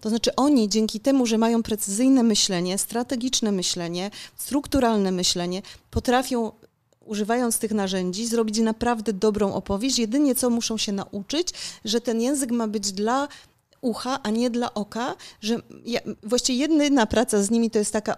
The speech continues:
upraszczaj język. Powiedz to tak, jakbyś zadzwonił i powiedział komuś przez telefon.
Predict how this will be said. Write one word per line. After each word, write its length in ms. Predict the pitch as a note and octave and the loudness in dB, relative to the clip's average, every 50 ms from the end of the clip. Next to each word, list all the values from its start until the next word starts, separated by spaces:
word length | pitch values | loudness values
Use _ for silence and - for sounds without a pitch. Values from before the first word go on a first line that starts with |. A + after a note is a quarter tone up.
| - - | -4 -6
upraszczaj 800 | G#3+ G3 - - G#3+ A3 A3+ B3 A#3+ - - - A#3 A3 G#3+ G3+ | -8 -8 -6 -2 0 2 2 2 0 -2 -2 -2 0 0 0 0
język. 480 | G3 F#3+ G3 G3 G3 F3+ - D#3+ - - | 0 0 2 2 0 0 -2 -6 -10 -10
Powiedz 420 | - - B3 C4 C4 C4+ B3+ - | -6 -2 -2 0 0 0 0 0
to 100 | - G#3+ | -2 -2
tak, 240 | - - A#3 A#3+ A#3 | -2 0 -2 0 0
jakbyś 300 | A#3 G#3 G#3+ G3 G#3 F#3+ | 0 0 2 0 0 0
zadzwonił 540 | - G3+ F#3+ F#3 F#3+ F#3+ A3 B3 B3+ B3+ A#3+ | 0 0 0 0 2 4 6 6 6 6 4
i 80 | - G#3+ | 2 0
powiedział 460 | - - G3+ F#3 A3 G#3 A3 G3+ G3+ | 0 2 2 2 2 4 4 4 4
komuś 320 | - - G3 G3+ G3+ G#3 - | 4 4 4 6 6 4 2
przez 280 | - - F#3+ F#3+ - | 2 0 0 0 0
telefon. 560 | - F#3+ F#3 F#3+ G3+ G3 - - - F#2 - | 0 0 2 4 4 2 2 -2 -8 -8 -10